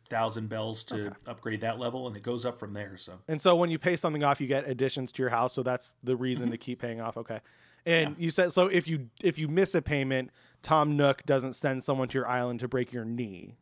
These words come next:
Speaker 1: <laughs>
Speaker 2: Right.
Speaker 1: No.
Speaker 2: Okay.
Speaker 1: And he even says, he's like, "Take your time, pay it back whenever." Uh,
Speaker 2: Cool.
Speaker 1: it, it's, it really, n-, there's no stress in this game.
Speaker 2: Okay. Can anyone live on your island? Can anyone else live on your island?
Speaker 1: So if you have a Switch, um,
Speaker 2: Which I do,
Speaker 1: and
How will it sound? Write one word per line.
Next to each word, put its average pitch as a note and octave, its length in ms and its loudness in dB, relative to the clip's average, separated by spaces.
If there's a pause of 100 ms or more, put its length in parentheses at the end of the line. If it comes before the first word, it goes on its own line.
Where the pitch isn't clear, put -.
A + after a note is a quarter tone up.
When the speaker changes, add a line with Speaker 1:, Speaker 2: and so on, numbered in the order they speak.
(180)
Speaker 1:
<laughs> - 680 -4
Speaker 2:
Right. C3 400 4
Speaker 1:
No. C#3+ 280 -2
Speaker 2:
Okay. - 120 -2
Speaker 1:
And C#3 80 4
he D#3+ 140 2
even C#3 240 2
says, C3 280 4
he's B2+ 140 0
like, C3+ 140 0
"Take F3+ 180 2
your C4+ 100 -2
time, D3 440 2
pay E3+ 140 2
it E3+ 80 -2
back E3 200 2
whenever." A2+ 460 -4 (440)
Uh, F#2+ 100 -8
Speaker 2:
Cool. D3 80 -2
Speaker 1:
it, A#2 60 -4 (120)
it's, C3+ 220 0
it B2 180 -6
really, A#2+ 320 0
n-, A2+ 400 -4
there's A2+ 240 -2
no C#3 300 2
stress B2 420 2
in G#2 60 -4
this G2+ 160 -2
game. F#2 280 -14 (100)
Speaker 2:
Okay. - 140 -14 (240)
Can F3+ 280 2
anyone B3 520 4
live D#3 300 4
on C#3+ 140 2
your C3 140 -2
island? G#2+ 360 -2
Can D3 140 -2
anyone E3 260 0
else B2+ 340 2
live A#2+ 180 -2
on A2 120 -2
your G2+ 140 -6
island? C#2+ 420 -14 (240)
Speaker 1:
So D#3+ 240 2
if D3 180 0
you F#3+ 140 -2
have F#3+ 360 0
a D#3 120 2
Switch, - 800 0
um, G#2 440 -4 (500)
Speaker 2:
Which E3 140 0
I G3+ 80 6
do, A2+ 180 0
Speaker 1:
and - 240 -12